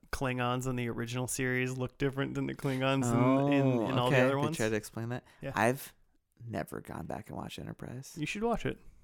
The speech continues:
Speaker 2: Well, maybe I should watch a couple episodes of it.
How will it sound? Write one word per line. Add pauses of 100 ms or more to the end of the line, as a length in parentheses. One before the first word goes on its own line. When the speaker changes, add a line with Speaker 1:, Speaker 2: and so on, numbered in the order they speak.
(260)
Speaker 2:
Well, (720)
maybe
I
should
watch
a
couple
episodes
of
it.